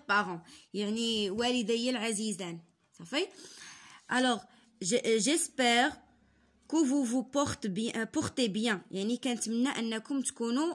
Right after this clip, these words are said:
لاباس عليكم. Il y a une semaine que je suis arrivée au camp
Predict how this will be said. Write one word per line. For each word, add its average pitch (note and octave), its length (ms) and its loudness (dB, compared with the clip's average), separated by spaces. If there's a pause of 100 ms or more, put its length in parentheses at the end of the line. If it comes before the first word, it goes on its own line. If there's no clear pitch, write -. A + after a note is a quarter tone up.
(160)
لاباس C4 420 0
عليكم. G#3+ 560 -2 (560)
Il A3 80 0
y A3+ 80 2
a A3 120 0
une F4 160 8
semaine A#3+ 680 2 (320)
que C4 80 2
je A#3 120 4
suis A3 300 0
arrivée C#4 460 4
au A#3+ 140 0
camp A#3 360 -4